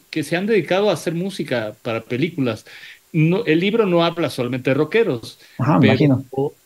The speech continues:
Speaker 1: sí se, sí se enfoca mucho en la cultura pop. Eh, o sea, estas películas son películas que,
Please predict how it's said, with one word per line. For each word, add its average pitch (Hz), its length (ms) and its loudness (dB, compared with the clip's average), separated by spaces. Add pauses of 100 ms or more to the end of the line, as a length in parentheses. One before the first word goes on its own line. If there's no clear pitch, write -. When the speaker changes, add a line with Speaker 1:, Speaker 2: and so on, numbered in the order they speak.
Speaker 1:
sí 180 200 -4
se, 185 340 0
sí - 220 -8
se 214 120 -4
enfoca 196 320 -4
mucho 170 680 -2 (580)
en 120 120 -4
la 120 100 -6
cultura 156 480 0
pop. 160 320 2 (680)
Eh, 101 1000 -8
o - 40 -16
sea, 131 220 0
estas 147 220 -2
películas 143 880 -2 (320)
son 139 240 -6
películas 139 600 2
que, 107 680 -6